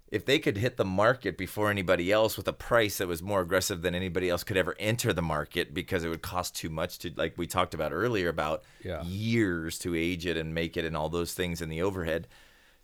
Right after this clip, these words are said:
Speaker 1: they said, "We gotta create a three-tier system." That's what the government said, so that it would protect and so that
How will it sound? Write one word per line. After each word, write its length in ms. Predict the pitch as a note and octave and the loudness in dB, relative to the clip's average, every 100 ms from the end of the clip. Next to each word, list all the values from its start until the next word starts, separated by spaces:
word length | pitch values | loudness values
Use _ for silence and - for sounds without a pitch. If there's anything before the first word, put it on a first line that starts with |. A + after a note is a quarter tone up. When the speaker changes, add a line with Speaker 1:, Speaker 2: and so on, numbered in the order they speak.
| _ | _
Speaker 1:
they 300 | A2 A#2+ B2+ | 4 6 6
said, 380 | - A2 G2 F#2+ | 4 6 6 4
"We 120 | G#2+ | 2
gotta 220 | G2+ F#2+ | 4 4
create 360 | F2+ - F#2+ E2+ | 2 0 0 0
a 40 | |
three-tier 540 | - F2+ E2+ - F2+ E2 | -2 -4 -4 -4 -4 -2
system." 640 | - A#2+ - E2+ D#2 E2 | -2 -2 0 -2 -2 -2
That's 180 | E2+ - | 0 0
what 60 | |
the 80 | F2 | -2
government 420 | E2+ F#2 F#2+ D#2 | 0 0 -2 -4
said, 320 | D2 E2 D#2 D#2+ | -4 -2 -2 -2
so 180 | F#2+ E2+ | 0 2
that 140 | E2+ | 2
it 120 | E2+ | 2
would 180 | E2+ D#2 | 0 -4
protect 800 | - F#2 - - D#3 D#3+ - - | -6 -8 -8 -8 -2 -2 -4 -8
and 160 | - F#2 | -6 -4
so 140 | F#2+ | -2
that 220 | F#2 - | -2 -4